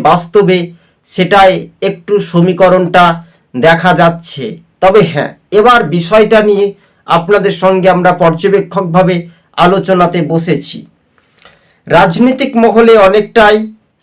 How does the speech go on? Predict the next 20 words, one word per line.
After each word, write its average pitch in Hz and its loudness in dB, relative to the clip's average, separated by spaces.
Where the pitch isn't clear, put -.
সিপিআইএম 202 2
এর 196 2
পশ্চিম 190 -2
ত্রিপুরাতে 202 0
দাপট, 170 2
কেননা 196 2
সম্মিলন 233 2
বাম 190 2
যুবদের 196 2
ঢলে 185 -2
রীতিমতো 202 0
উপচে 175 -2
পড়া 180 4
ভিড়। - -14
আর 170 -4
সেখানেই 226 2
দেখা 180 0
যাচ্ছে 214 -2
যে 208 2
জনজাতি 208 0